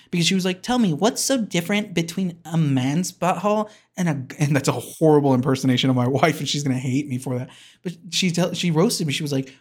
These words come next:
"What's so different between a man butthole and a woman's butthole?" And I'm like, "I don't know. Man's buttholes are rougher." She was like, "What, what's in a dude wipe, Benji?" 'Cause that's what she calls me, 'cause she's hot, dude.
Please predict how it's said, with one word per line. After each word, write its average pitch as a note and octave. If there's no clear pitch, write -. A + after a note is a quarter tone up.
"What's F3+
so G#3+
different F3
between D#3+
a B2+
man B2
butthole G#3
and E3
a B2+
woman's B2+
butthole?" A#2
And D3+
I'm D3+
like, C#3
"I D#3+
don't A3
know. A3
Man's G3+
buttholes F#3
are C3
rougher." C#4+
She -
was F#3
like, E3+
"What, F#3+
what's E4
in D#4
a D4
dude F#3+
wipe, B2
Benji?" B2+
'Cause C#3+
that's C3
what C3+
she -
calls C3
me, E3
'cause D#3+
she's B2+
hot, -
dude. F3+